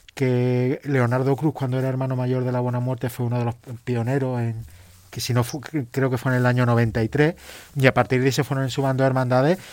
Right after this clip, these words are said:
y se ha creado una tradición muy, muy bonita y que se esperaba con muchas ganas. Yo, estos primeros días de Cuaresma donde se ve toda la cartelería de las hermandades,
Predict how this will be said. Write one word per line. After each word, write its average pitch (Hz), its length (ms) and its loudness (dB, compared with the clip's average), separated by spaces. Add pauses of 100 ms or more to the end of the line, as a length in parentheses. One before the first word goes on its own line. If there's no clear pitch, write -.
(140)
y 120 80 -4
se 123 100 0
ha 113 40 2
creado 117 240 2
una 123 140 0
tradición 120 960 -2
muy, 110 460 -2
muy 117 120 -2
bonita 120 480 -2
y 120 120 0
que 104 120 -4
se - 100 -8
esperaba 113 400 -2
con 120 140 -2
muchas 107 240 -4
ganas. 131 220 0
Yo, 123 160 2 (480)
estos 131 260 2
primeros 151 320 4
días 147 140 4
de 143 100 4
Cuaresma 139 480 6
donde 135 300 2
se 135 320 2
ve 131 100 4
toda 131 160 2
la 127 120 2
cartelería 127 520 2
de 127 80 2
las 123 140 2
hermandades, 120 560 2